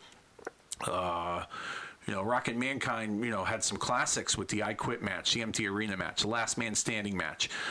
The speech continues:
Um, you know, they wrestled, you know, from November all the way till February on pay-per-view,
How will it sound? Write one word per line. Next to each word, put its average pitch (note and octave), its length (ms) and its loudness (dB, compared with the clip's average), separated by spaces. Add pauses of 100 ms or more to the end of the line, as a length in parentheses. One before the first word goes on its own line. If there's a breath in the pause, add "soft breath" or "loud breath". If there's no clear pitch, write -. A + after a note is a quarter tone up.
(200 loud breath)
Um, F2 520 -2 (140)
you G#2+ 80 0
know, F#2 200 0
they A#2 200 2
wrestled, G#2+ 520 2
you G2+ 100 0
know, E2+ 160 -2
from F2+ 300 0
November G#2+ 600 0
all A2 280 2
the A#2 100 0
way G2+ 320 0
till - 260 -2
February F#2+ 880 2
on F#2 200 -2
pay-per-view, G2+ 880 0